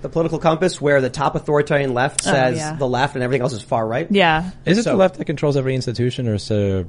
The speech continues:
Speaker 3: or would it be, uh, neoliberal kind of people? Like, would you
Speaker 1: That, that
Speaker 3: consider
Speaker 1: would be the
Speaker 3: somebody
Speaker 1: left.
Speaker 3: like Sergey Brin, you know, so somebody that, you know, the, the C E O of Apple or the C E O of Google or the C E O of Facebook?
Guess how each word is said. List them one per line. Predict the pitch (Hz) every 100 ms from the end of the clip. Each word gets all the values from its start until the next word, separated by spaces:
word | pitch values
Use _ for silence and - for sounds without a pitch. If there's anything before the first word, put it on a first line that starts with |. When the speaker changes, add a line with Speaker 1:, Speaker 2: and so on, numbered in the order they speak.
| -
Speaker 3:
or | 98 98
would | 95 101
it | 92
be, | 98 98 98 92 92
uh, | 90
neoliberal | 87 95 90 85 82 80
kind | - 82
of | 71
people? | 80 82
Like, | 85
would | 113 131
you | 131
Speaker 1:
That, | -
that |
Speaker 3:
consider | 123 127
Speaker 1:
would |
be | 127
the |
Speaker 3:
somebody | 139 117 117
Speaker 1:
left. | 101 92
Speaker 3:
like |
Sergey | - 104 98
Brin, | 92 90 92 87 85 85
you | 90
know, | 85
so | 90 104
somebody | 107 98 98
that, | 90
you | 98
know, | 90
the, | 87 87
the | -
C | 90 104 95
E |
O | 87
of | 87
Apple | 90 87 85 82
or |
the | 82
C | - 92
E | 87
O | 85
of | -
Google | 87 85 80
or | 78
the | 92
C | 98 85
E |
O | 82
of | 80
Facebook? | 90 85 95